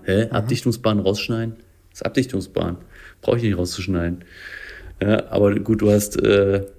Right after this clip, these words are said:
Speaker 1: zweifach und dann musst du ja nur, glaub
Speaker 2: Mhm.
Speaker 1: ich, null Komma wie viel Millimeter?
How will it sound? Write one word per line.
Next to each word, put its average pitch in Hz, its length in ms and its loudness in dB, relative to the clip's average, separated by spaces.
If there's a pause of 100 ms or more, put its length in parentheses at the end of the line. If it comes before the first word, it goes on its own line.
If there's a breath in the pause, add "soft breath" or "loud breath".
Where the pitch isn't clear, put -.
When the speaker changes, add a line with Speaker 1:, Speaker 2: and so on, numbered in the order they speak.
Speaker 1:
zweifach 123 600 2 (180)
und 98 260 -4
dann 95 220 0
musst 117 220 2
du 127 40 8
ja 117 80 6
nur, 113 180 2
glaub 110 180 4
Speaker 2:
Mhm. 107 60 2
Speaker 1:
ich, 104 120 -4
null 120 240 4
Komma 120 520 2
wie 127 80 -4
viel 147 200 0
Millimeter? 147 640 0